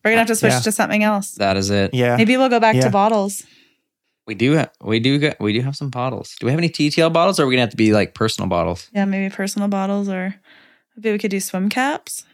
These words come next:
Speaker 1: I don't know. We'll think of something.
Speaker 2: Eric, your bottle looks so good on both of my bikes. It's just so right. The black one with the yellow stripes.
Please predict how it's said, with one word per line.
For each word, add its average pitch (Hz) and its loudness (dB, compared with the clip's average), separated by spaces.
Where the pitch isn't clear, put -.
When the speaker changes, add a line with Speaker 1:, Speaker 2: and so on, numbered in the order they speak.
Speaker 1:
I 254 2
don't 214 2
know. 170 -6
We'll 226 -2
think 196 -2
of 185 -10
something. 196 -2
Speaker 2:
Eric, 131 2
your 135 6
bottle 135 4
looks 135 2
so 123 2
good 120 2
on 120 0
both 107 -2
of 120 0
my 113 0
bikes. 113 -4
It's 123 -4
just 127 -2
so 120 0
right. 117 0
The 120 0
black 117 0
one 123 2
with 117 -2
the 120 0
yellow 110 0
stripes. 120 -4